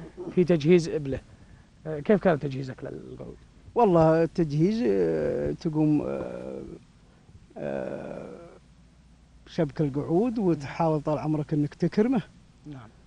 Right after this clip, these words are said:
Speaker 2: وتضمره وتمشيه تعوده على الرحول.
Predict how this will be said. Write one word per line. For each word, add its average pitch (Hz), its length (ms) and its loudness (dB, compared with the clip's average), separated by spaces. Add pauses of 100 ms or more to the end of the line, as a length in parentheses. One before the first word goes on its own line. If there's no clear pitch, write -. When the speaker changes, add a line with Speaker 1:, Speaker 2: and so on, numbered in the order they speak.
(160)
Speaker 2:
وتضمره 170 680 4 (1120)
وتمشيه 170 880 4
تعوده 151 340 0
على 151 160 0
الرحول. 160 460 -4